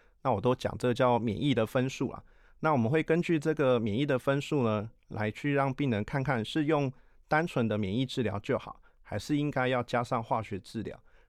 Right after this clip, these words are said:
那简单来说，这个P D L one免疫的分数的表现大概有零分到一百分。如果大于等于五十分的病友，那我们可能就可以单独只打免疫治疗，就可以有不错的效果。但如果是分数小于五十分的话，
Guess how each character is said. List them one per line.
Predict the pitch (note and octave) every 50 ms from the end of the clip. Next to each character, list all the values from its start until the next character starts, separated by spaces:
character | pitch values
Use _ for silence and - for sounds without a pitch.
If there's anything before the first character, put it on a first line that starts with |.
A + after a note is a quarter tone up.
| _ -
那 | D#3+ D#3+
简 | - - G2 A2
单 | D3 E3 F3+
来 | D#3+ C3 B2+
说， | - - C#3+ C3+ C#3 C3+
这 | - D#3
个 | C#3 C3+ A#2+
P | - - C#3+ C#3
D | D3+ D3 B2
L | G2 F#2
one | A2+ B2+ G#2+ F2+
免 | F#2+ G2+ F#2+ A2
疫 | C3 C3+
的 | A#2+ A2+
分 | - - B2+ B2+ C3
数 | - - C3+ A#2 G#2 A2 A2+ -
的 | - G2+
表 | - - G2 - -
现 | - - B2 A#2+
大 | - B2+
概 | A#2+ B2+ B2
有 | G#2+ F#2+ F2+
零 | F#2 G2+ G2+ G#2+
分 | A#2 - B2 B2 B2
到 | B2+ A#2+ -
一 | - C3
百 | - - E2+ -
分。 | - - G2 F#2 G#2+ - - _ _ _ _ _ _ - - -
如 | - C3 D#3
果 | F#3 E3+ C#3+
大 | - - E3 D#3
于 | C#3+ C3+ C3
等 | - A2+ G2
于 |
五 | G2+ G#2 - G2+ G2
十 | - - A#2
分 | G#2+ - C3+ C#3
的 | C3+ A2
病 | - - C#3+ C3 G#2
友， | F2 C#2+ - - - - - _ - -
那 | C3+ C3+
我 | A#2 F#2
们 | F#2+ F#2+ G2+
可 | G2+ - -
能 | G2 F#2+ F#2+
就 | G2 - C#3 C3
可 | - B2+
以 | A2 G2 F#2 -
单 | - A#2+ B2 C#3 C#3+ - - _ _ -
独 | - A2+ G2+ G2 A2
只 | - - - A2 A2
打 | - G#2 G2+ G2+
免 | G2 G2+ F#2+ G2+
疫 | C3+ D3
治 | C#3 - D3+ C#3+
疗， | G#2+ F#2+ E2+ - G2+ -
就 | - B2+
可 | - - A#2
以 | A2+
有 | G#2+ F2+
不 | - - G2+
错 | - - - G2
的 | G2 G2
效 | - - C3+ - -
果。 | - - - - - _ _ _ _ _ _
但 | - F3+ G3
如 | F#3+ F#3+
果 | F#3 F#3 C3 A2
是 | - - E3
分 | D3+ - D3+ C#3+ D3
数 | - - D3+
小 | C3 - - F#2+ G2
于 | G2
五 | F#2+ - F#2
十 | G#2 - - G#2+
分 | - - A#2+ A#2+
的 | A#2 F#2+
话， | G2 C3 A#2+ - -